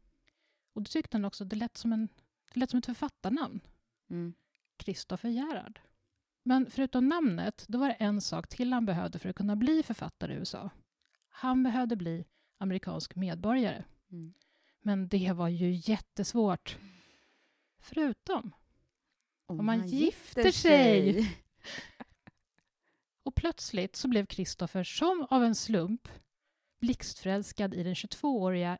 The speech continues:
Speaker 1: Amy Duke.
Speaker 2: Mm.
Speaker 1: Och hon blev jättesmickrad över att han var så hängiven. Så visst, han var lite intensiv i sin uppvaktning, det gick väldigt snabbt.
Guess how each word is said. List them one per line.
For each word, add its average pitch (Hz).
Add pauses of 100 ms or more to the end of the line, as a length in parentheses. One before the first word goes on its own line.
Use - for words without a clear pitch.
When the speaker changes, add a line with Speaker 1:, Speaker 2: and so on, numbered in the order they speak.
Speaker 1:
Amy 175
Duke. - (480)
Speaker 2:
Mm. 143 (1080)
Speaker 1:
Och 208
hon 233
blev 170
jättesmickrad -
över 175
att 175
han 175
var 160
så 175
hängiven. 190 (880)
Så -
visst, 240
han 254
var 330
lite 190
intensiv 180
i 175
sin 180
uppvaktning, 175
det 160
gick 175
väldigt 165
snabbt. -